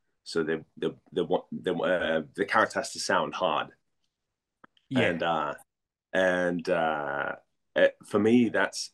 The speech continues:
Speaker 1: that's quite difficult to do with a Danish accent because I always use it for comedic effect. Like, for me, it's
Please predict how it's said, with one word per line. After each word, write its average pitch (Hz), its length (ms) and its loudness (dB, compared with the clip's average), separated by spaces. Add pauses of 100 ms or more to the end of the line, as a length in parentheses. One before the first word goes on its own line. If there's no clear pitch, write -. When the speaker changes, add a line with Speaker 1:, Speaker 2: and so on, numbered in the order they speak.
(120)
Speaker 1:
that's - 280 -2
quite - 340 0
difficult - 460 -6
to - 80 -14
do 87 360 -4
with 80 140 -6
a 80 60 -4
Danish 82 400 -4
accent 64 400 -6
because 76 240 -8
I 80 100 0
always 85 340 0
use 82 260 -6
it 82 120 -4
for 76 300 -8
comedic 85 420 -6
effect. - 440 -6 (1080)
Like, 98 180 2
for - 80 4
me, - 160 6
it's 254 140 4